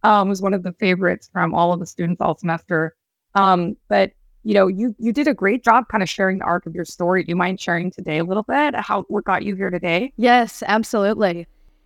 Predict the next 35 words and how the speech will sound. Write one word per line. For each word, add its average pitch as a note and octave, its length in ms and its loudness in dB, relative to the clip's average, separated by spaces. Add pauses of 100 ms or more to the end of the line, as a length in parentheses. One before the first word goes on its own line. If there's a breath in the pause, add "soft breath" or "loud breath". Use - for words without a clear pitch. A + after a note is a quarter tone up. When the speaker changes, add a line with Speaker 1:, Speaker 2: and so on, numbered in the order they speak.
(100)
Speaker 2:
So B3+ 520 2 (480)
I'll B3+ 140 2
start D4+ 340 0 (300)
at B3+ 80 0
the D4 40 -4
beginning. C#4 500 -2 (100)
Uh, G#3+ 320 2
I G#3+ 100 0
grew A3 160 -2
up A#3+ 120 0
in A#3+ 100 -4
Cleveland, A#3+ 320 -4
Ohio. A3+ 580 -2 (220)
Uh, G3 280 -4
even A#3 260 2
though G#3+ 180 2
I'm G3 280 0
now F#3 240 0
based F#3 300 -6
in G3 60 -4
Santa F#3 220 -4
Barbara, F#3 220 -2
California, F#3 580 -4
I G3 100 -2
like F#3+ 220 -6
to G3+ 100 -8
say F#3 260 0
I'm F#3 300 -2
a F#3+ 80 -6
proud G3+ 340 0
Californian F#3 680 -2
with F#3 120 -4
Midwestern F#3 540 -2
roots. F3 500 -4 (600)
I'm F#3 500 -2